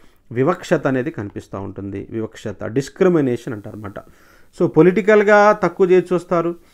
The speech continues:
ఉద్యోగాల్లో తక్కువ చేసి చూస్తున్నారు, గృహాలకే పరిమితం అవ్వాలంటున్నారు. So, వంట చేసుకోవాలి, ఇంట్లో ఉండాలి, అంతే, నువ్వేం పని చేయాల్సిన పని లేదు, ఇదే నీ డ్యూటీ అన్నట్టుగా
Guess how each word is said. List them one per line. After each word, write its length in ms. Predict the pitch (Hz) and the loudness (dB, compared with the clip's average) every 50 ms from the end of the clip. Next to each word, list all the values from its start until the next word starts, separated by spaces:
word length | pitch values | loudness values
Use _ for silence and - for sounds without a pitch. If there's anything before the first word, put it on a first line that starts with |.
| _ - - - | _ -12 -6 -6
ఉద్యోగాల్లో 540 | 131 113 143 175 185 175 185 185 185 185 | -2 2 2 2 4 6 6 6 6 4
తక్కువ 340 | 180 185 175 165 - 180 165 | 4 0 -2 -2 0 0 2
చేసి 240 | 165 170 165 170 170 | 2 0 0 -2 -6
చూస్తున్నారు, 560 | 156 156 - - 165 156 156 151 147 151 151 - - _ _ _ _ - - 127 | -6 -6 -4 -6 -4 -2 -2 -2 -2 -2 -4 -6 -16 _ _ _ _ -10 -2 0
గృహాలకే 440 | 143 151 170 175 185 185 185 190 185 | 2 6 6 6 6 6 4 2 2
పరిమితం 480 | 180 - 165 165 160 165 165 170 160 | 2 2 2 2 2 0 -2 0 -2
అవ్వాలంటున్నారు. 840 | 156 151 151 151 151 143 143 139 147 147 143 143 139 147 139 127 127 _ - _ _ _ _ - | 0 2 2 2 2 0 -2 -2 -2 -2 0 0 0 0 -2 -4 -6 _ -20 _ _ _ _ -4
So, 100 | 147 139 | -4 -2
వంట 200 | 123 135 151 151 | 0 0 0 2
చేసుకోవాలి, 480 | 196 185 185 180 185 - 185 180 185 175 | 2 2 2 2 0 0 0 2 4 4
ఇంట్లో 220 | 170 151 165 165 | 2 2 2 2
ఉండాలి, 240 | 156 156 156 151 143 | 2 4 2 2 2
అంతే, 260 | 127 127 131 131 123 | 0 -2 -2 -4 -2
నువ్వేం 320 | 123 131 131 127 135 147 156 | -2 0 0 2 2 0 2
పని 180 | 156 165 156 | 0 0 -2
చేయాల్సిన 380 | 151 147 143 143 139 139 147 139 | 0 0 0 0 -2 -2 -6 -8
పని 220 | 131 - 127 127 | -6 -4 -4 -4
లేదు, 180 | 123 123 123 120 | -2 -4 -2 -4
ఇదే 180 | 123 131 160 160 | -2 -2 -2 0
నీ 140 | 151 147 | 0 0
డ్యూటీ 280 | 139 123 131 139 135 139 | -2 0 -4 -4 -2 -2
అన్నట్టుగా 400 | 127 127 123 113 127 127 165 202 | -4 -4 -4 -6 -6 -8 -8 -8